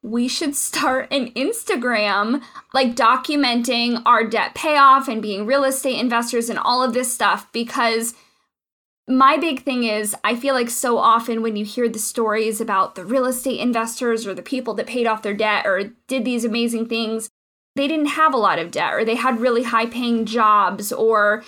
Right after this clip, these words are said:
they had some sort of, like, advantage there. And I'm like, "We literally made the worst financial choices. We had so much debt.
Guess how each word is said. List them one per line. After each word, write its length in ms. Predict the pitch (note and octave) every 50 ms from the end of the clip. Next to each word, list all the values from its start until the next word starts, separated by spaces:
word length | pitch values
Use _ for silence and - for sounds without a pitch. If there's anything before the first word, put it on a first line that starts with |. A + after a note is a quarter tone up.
| - - _
they 120 | B3 B3
had 280 | C4+ C4 C#4+ C#4 C4+ C4
some 220 | - D4 C4 C4+
sort 280 | C4 - C#4+ C4+ B3+ B3+
of, 140 | A#3+ A3 A#3
like, 300 | A3+ G#3 G3+ G#3 - - -
advantage 680 | A3+ G#3 F#3+ F#3 A3 G#3+ G#3 G#3 G#3 G3+ F#3+ G3 -
there. 280 | - F#3+ E3+ D#3+ C#3+ - -
And 100 | A#3+ B3
I'm 60 | B3
like, 240 | A#3+ B3 B3 A#3 - - _ _ _
"We 220 | G#3+ A3+ B3 D#4
literally 420 | D#4 D4 B3+ A#3+ A#3+ A#3 A#3 A3+ A#3
made 220 | A#3 G#3 G#3 G#3
the 80 | G#3+ G#3+
worst 400 | G3+ G#3 G3+ F#3+ A#3+ A#3 - -
financial 460 | - A#3+ A#3+ A#3+ A#3 A#3 A#3 A#3+ G#3+
choices. 580 | - - F3 G3 G#3 - D3 D#3 E3 G3+ G#3
We 120 | G#3+ G#3+ A#3
had 240 | A3+ A#3+ A3 G#3 -
so 340 | - - - - A#3+ B3
much 320 | C4 D#4 E4 D4+ - - -
debt. 420 | A3+ A3 F#3 G3+ G3 G#3 A#3+ A#3+